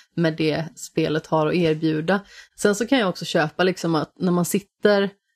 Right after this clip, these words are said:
med universitet efter universitet eller sjukhus efter sjukhus, då kan det ju liksom bli att man känner att, ja, men nu gör jag lite samma sak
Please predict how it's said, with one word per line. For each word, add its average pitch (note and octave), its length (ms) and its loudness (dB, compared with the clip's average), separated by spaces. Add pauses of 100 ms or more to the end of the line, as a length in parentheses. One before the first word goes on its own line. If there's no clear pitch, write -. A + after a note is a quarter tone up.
(240)
med D#3+ 540 0 (440)
universitet E3 800 0
efter D3+ 220 -4
universitet D#3 680 -4
eller D#3 120 -4
sjukhus D#3 440 -4
efter D#3 140 -4
sjukhus, F3 500 -2
då E3+ 80 -6
kan F#3+ 160 0
det F#3+ 60 2
ju G3 60 4
liksom F#3+ 340 0
bli D#3+ 360 2
att - 400 -4 (1600)
man F3 200 4
känner E3 380 2
att, D#3+ 140 0
ja, F3 60 0
men F3 140 2
nu F3 100 2
gör E3+ 220 2
jag E3+ 140 2
lite E3+ 460 -2
samma D#3+ 400 0
sak D#3 400 -2